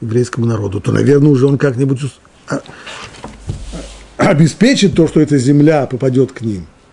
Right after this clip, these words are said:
Нужны ли такие серьёзные военные приготовления, с такой серьёзностью выяснять, сколько бойцов есть, и как они разделяются, какое их общее число?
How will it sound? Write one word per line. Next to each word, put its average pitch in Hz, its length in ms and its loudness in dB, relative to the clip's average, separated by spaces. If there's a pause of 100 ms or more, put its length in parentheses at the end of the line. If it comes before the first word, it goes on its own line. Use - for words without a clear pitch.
(720)
Нужны 180 500 6
ли 196 140 4
такие 170 360 2
серьёзные 151 500 2
военные 147 440 0
приготовления, 127 720 -2
с 110 60 -8
такой 110 240 -10
серьёзностью 117 680 -2
выяснять, 110 500 -6 (920)
сколько - 400 -8
бойцов 98 500 0
есть, 123 360 -4
и - 20 -16
как - 200 -20
они 92 120 -14
разделяются, 120 560 0
какое 101 220 -10
их - 80 -18
общее 104 260 -12
число? 156 460 -6